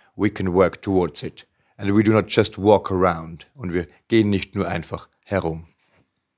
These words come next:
Nummer zwei, täglich üben. Kontinuierliche Übung ist entscheidend.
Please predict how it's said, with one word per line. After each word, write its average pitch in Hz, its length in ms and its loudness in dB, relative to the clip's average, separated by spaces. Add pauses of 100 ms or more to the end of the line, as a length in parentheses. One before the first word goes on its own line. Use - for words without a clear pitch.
(260)
Nummer 95 300 0
zwei, 110 520 4 (380)
täglich 139 680 2
üben. 85 440 -10 (540)
Kontinuierliche 117 1000 4
Übung 104 500 -4
ist - 400 -6
entscheidend. 98 840 -2